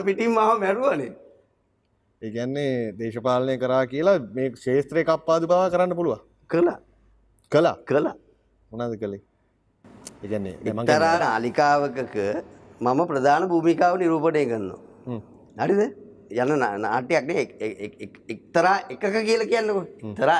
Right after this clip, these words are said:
Speaker 1: එකක
Speaker 2: එකක.
Speaker 1: එක නාට්‍යයක. මම දන්නෙත් නෑ. මම නාට්‍ය බල බල ඉන්නකොට මම කොටු කොටු ෂර්ට් එකක් සාමාන්‍ය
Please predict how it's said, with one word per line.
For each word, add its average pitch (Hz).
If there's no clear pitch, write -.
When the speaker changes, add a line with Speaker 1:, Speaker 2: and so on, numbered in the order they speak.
Speaker 1:
එකක -
Speaker 2:
එකක. 113
Speaker 1:
එක -
නාට්‍යයක. 151
මම 139
දන්නෙත් 220
නෑ. 147
මම 139
නාට්‍ය 165
බල 196
බල 214
ඉන්නකොට 165
මම 151
කොටු 139
කොටු 156
ෂර්ට් 156
එකක් 139
සාමාන්‍ය 139